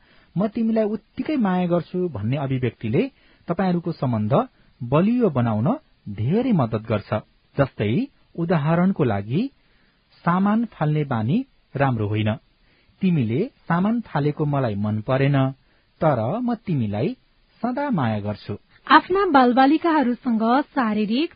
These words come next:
Speaker 2: तथा मानसिक सबै प्रकारका खेलहरू खेल्नुहोस्। बालबालिकाको समग्र विकासको लागि खेल महत्वपूर्ण छ।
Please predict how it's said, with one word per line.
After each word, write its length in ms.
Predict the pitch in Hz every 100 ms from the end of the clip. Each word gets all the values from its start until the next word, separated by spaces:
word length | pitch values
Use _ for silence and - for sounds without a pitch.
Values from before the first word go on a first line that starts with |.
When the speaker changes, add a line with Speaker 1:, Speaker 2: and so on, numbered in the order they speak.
| 294
Speaker 2:
तथा 240 | - 277
मानसिक 640 | 233 214 208 214 247 220 _ _ -
सबै 240 | 277 381
प्रकारका 640 | - 302 - 233 214 226 220
खेलहरू 600 | - 233 208 208 208 320
खेल्नुहोस्। 640 | - 254 202 196 208 208 _ _ - - - 240
बालबालिकाको 920 | 220 220 202 202 214 254 247 277 277
समग्र 580 | 269 254 233 277 262 320
विकासको 580 | 269 - 254 247 - 247
लागि 400 | 214 185 254 381 -
खेल 380 | - 220 285 370 - - 294
महत्वपूर्ण 680 | 339 370 - 285 233 208 208
छ। 140 | -